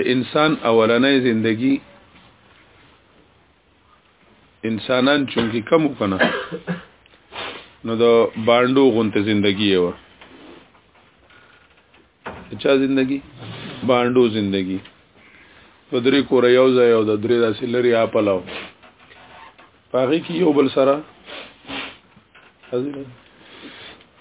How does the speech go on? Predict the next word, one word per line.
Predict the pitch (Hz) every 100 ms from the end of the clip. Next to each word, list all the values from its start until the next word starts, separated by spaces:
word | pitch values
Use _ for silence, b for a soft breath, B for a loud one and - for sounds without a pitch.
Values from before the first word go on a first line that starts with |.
| _ - - - - - - - - - - - - - - - - - - 131 160 214 233 - 127 - - 147 - - - - - - - 131 127 127 - - - - - - - - 185 - - - _ _ _ - - - - _ _ - - - - - - - - - - - - - - _ _ _ _ _ - - - - - - - -
په | -